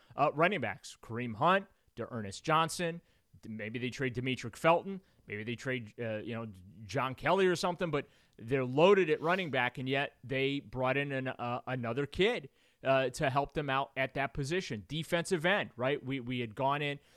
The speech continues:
and talked a lot about the defensive line and the lack of depth, uh, that they have. Well, what did they do? They, they brought, they got two, uh, defensive linemen. Um, uh, Alex Wright, who, uh, they, uh, took in the third round,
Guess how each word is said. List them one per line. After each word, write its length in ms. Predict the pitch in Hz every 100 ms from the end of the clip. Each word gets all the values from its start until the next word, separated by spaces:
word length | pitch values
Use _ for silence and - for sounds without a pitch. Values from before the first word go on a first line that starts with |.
| _
and 180 | - 127
talked 320 | - 143 143
a 60 | 139
lot 360 | 123 123 143 165
about 380 | 120 143 151
the 100 | -
defensive 580 | 110 139 147 156 147 131
line 400 | 117 127 147 160
and 100 | 127
the 60 | 110
lack 320 | 104 127 -
of 140 | 98
depth, 340 | - 131 - - _ _ -
uh, 100 | 127
that 160 | 123 123
they 100 | 113
have. 280 | 131 175
Well, 200 | 131 147
what 240 | 151 139 147
did 60 | 135
they 40 |
do? 200 | 123 165
They, 180 | 170 131
they 140 | 127
brought, 300 | 113 127 131
they 160 | 123 123
got 220 | 135 139
two, 300 | - 143 170 - _ -
uh, 160 | 143
defensive 500 | 135 156 - 160 180
linemen. 420 | 165 190 240 104 101 _ _ -
Um, 580 | 117 113 110 107 107 - - _ - - 107
uh, 200 | 113 113 104 120 -
Alex 420 | 117 143 143 -
Wright, 300 | 131 165 196 - _
who, 280 | 147 143 135
uh, 400 | 127 127 123 123 101 127
they, 360 | 135 135 135 127
uh, 160 | 131
took 260 | 123 151 151
in 80 | 147
the 80 |
third 320 | 135 156 151 139
round, 360 | 143 156 180